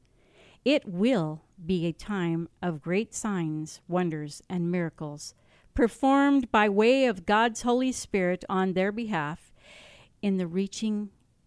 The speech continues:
out to the lost before time is up.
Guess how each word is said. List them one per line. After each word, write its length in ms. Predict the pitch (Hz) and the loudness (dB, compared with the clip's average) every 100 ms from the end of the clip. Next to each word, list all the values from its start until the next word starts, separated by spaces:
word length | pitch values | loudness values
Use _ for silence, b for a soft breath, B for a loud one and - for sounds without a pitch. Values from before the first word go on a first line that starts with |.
| _ | _
out 500 | 185 156 - - - _ _ _ _ _ _ _ - | -6 -4 -8 -16 -20 _ _ _ _ _ _ _ -10
to 140 | 180 | -6
the 100 | 170 | -4
lost 560 | 160 151 151 - - - _ _ _ _ _ 185 | -4 -8 -10 -12 -14 -20 _ _ _ _ _ -6
before 380 | 180 - 180 170 | -4 -4 -6 -6
time 520 | - 180 156 156 151 _ _ _ _ | -8 -6 -6 -8 -12 _ _ _ _
is 200 | 175 151 | -10 -8
up. 280 | 170 165 - | -10 -12 -16